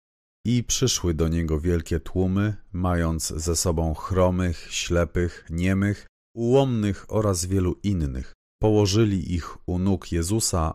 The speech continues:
a on ich uzdrowił, tak że tłumy dziwiły się, widząc, że niemi mówią,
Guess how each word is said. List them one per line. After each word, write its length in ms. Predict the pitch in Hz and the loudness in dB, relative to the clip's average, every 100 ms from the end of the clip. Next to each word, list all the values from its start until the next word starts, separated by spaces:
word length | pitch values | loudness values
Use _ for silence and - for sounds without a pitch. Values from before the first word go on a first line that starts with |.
| - | -2
a 240 | 95 - | -2 0
on 260 | 110 107 98 | 0 0 -2
ich 240 | 92 85 - | -6 -6 -8
uzdrowił, 600 | 85 85 101 85 76 73 - _ | -8 -2 0 0 -2 -4 -10 _
tak 360 | 98 90 - 80 | 0 0 0 -2
że 140 | 82 | -2
tłumy 460 | - 92 87 85 80 | 0 0 2 0 -2
dziwiły 540 | 80 80 92 98 80 | -2 -2 0 2 2
się, 480 | - - 82 80 76 | 0 -2 -2 -2 -2
widząc, 480 | 76 82 82 76 - | -2 -2 -2 -2 -4
że 320 | 76 80 76 | -4 -2 0
niemi 340 | 76 85 80 78 | 0 0 0 0
mówią, 500 | 85 82 95 101 | 0 0 0 0